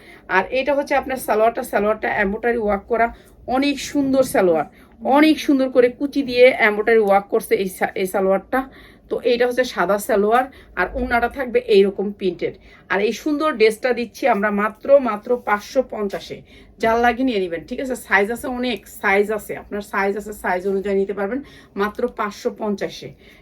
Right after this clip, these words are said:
ঠিক আছে? এগুলো হচ্ছে কটন, কটনের ভিতরে মাত্র পাঁচশো পঞ্চাশে। তো সুন্দর সুন্দর আরো শাড়ি আছে, এই শাড়িগুলো আপনারা নিতে পারেন মাত্র তিনশো টাকা। এটার কালার আছে, চার পাঁচটা কালার আছে, এগুলো কেউ খুলে নাই, আমি ফার্স্টে খুলতেছি।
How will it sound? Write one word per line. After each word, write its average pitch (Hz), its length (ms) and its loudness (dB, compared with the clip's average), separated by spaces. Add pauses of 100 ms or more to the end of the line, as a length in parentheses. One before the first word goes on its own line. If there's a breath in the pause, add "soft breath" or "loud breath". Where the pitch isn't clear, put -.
(120)
ঠিক 277 120 -8
আছে? 285 180 -2
এগুলো 208 240 2
হচ্ছে 240 260 0
কটন, 247 340 2 (360 loud breath)
কটনের 226 420 2
ভিতরে 185 280 0
মাত্র 202 340 -2
পাঁচশো 247 460 -4 (100)
পঞ্চাশে। 196 480 -6 (340 loud breath)
তো 277 80 -2
সুন্দর 339 260 0
সুন্দর 359 220 2 (100)
আরো 277 220 2
শাড়ি 311 300 -2
আছে, 285 200 -2
এই 277 200 -8
শাড়িগুলো 285 380 -2
আপনারা 269 280 -2
নিতে 269 180 -6
পারেন 254 240 -6
মাত্র 220 220 -6 (120)
তিনশো 269 240 -2
টাকা। 220 300 -6
এটার 233 280 -8
কালার 220 300 2
আছে, 220 200 -4 (100)
চার 233 240 0
পাঁচটা 226 320 -2
কালার 190 300 2
আছে, 196 180 0 (440 loud breath)
এগুলো 269 220 2 (120)
কেউ 320 140 0 (140)
খুলে 262 220 2
নাই, 240 180 2
আমি 208 260 0
ফার্স্টে 220 460 0
খুলতেছি। 208 420 -6